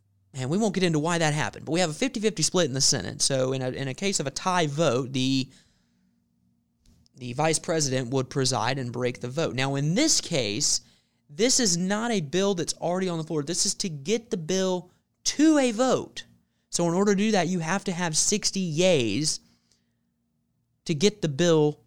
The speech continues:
to an actual vote. With a fifty-fifty split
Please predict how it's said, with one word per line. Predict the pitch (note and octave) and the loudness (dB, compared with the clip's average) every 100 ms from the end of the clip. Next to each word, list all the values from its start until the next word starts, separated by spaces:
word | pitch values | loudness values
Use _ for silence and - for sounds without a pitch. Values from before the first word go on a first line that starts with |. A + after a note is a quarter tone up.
| - | -12
to | - G#3+ | 0 2
an | F#3 | 2
actual | C3+ A2+ D#3+ D#3 | 0 -2 -2 0
vote. | F3 A#3+ - - _ _ _ _ _ _ _ _ _ _ _ _ _ - | 2 0 0 -10 _ _ _ _ _ _ _ _ _ _ _ _ _ -18
With | B2+ | -10
a | A#2 | -4
fifty-fifty | D3+ D3 C#3 C3+ - | -4 -2 -4 -2 -2
split | - E3+ G3 - | 0 2 0 -2